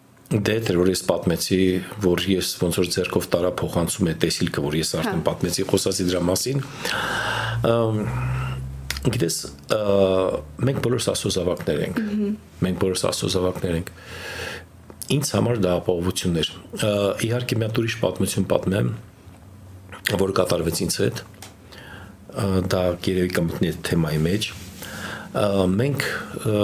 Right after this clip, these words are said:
Speaker 1: երբ որ մեր աղջկան հուղարկավորեցինք, հետո գնացինք Ամերիկայի Միացյալ Նահանգներ, պատճառը, որ մեր բոլոր բարեկամությունը ընդեղ ա ապրում, այսինքն լինել բարեկամների հետ, ա, ու չի ուզում Հայաստան գա, որովհետև ես չեմ սիրում, երբ որ ինձ խղճում են։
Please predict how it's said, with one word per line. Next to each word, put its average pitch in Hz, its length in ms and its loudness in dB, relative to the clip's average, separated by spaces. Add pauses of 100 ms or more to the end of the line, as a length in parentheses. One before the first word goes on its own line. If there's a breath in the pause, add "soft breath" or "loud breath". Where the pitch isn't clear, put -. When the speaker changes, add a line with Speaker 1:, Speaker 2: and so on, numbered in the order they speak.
Speaker 1:
երբ 101 260 2
որ 101 80 2
մեր 98 160 4
աղջկան 92 500 0
հուղարկավորեցինք, 98 960 0
հետո 98 320 0
գնացինք 95 480 0
Ամերիկայի 92 420 2
Միացյալ 90 380 2
Նահանգներ, 92 380 0
պատճառը, 110 480 0
որ 90 200 4 (460 loud breath)
մեր 110 260 4
բոլոր 113 460 0 (180)
բարեկամությունը 95 680 2
ընդեղ 90 240 0
ա 82 60 2
ապրում, 104 360 0
այսինքն 92 400 0
լինել 110 240 2
բարեկամների 90 680 2
հետ, 135 280 -2 (1040 loud breath)
ա, 107 160 0 (840)
ու 107 420 4 (420)
չի - 180 -2
ուզում 113 240 0
Հայաստան 92 420 2
գա, 117 160 2
որովհետև 107 380 2
ես 104 180 2
չեմ 123 180 -2
սիրում, 107 320 0
երբ 90 160 0
որ 104 80 4
ինձ 98 100 0
խղճում - 440 -2
են։ - 160 -6